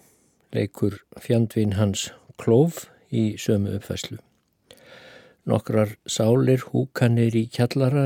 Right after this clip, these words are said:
eða í einhverri íbúðarholu í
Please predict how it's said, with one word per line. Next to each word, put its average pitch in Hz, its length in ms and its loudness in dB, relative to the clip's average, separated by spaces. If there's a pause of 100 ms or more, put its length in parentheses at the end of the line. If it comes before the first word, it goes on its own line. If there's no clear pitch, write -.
eða 107 240 0
í 101 140 0
einhverri 101 320 -2 (160)
íbúðarholu 131 960 4 (1300)
í 117 160 -4